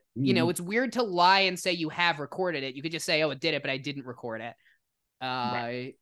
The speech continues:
Speaker 1: which
Speaker 2: Right.
Speaker 1: means it must be true, obviously. Uh,
Speaker 2: Yeah.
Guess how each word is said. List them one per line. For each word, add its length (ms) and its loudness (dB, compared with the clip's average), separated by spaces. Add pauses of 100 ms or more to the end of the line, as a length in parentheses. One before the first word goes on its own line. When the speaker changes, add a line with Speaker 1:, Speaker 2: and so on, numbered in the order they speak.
(420)
Speaker 1:
which 140 -2
Speaker 2:
Right. 100 4
Speaker 1:
means 140 4
it 80 -2
must 260 2
be 120 0
true, 360 0
obviously. 640 -4 (420)
Uh, 720 0
Speaker 2:
Yeah. 180 0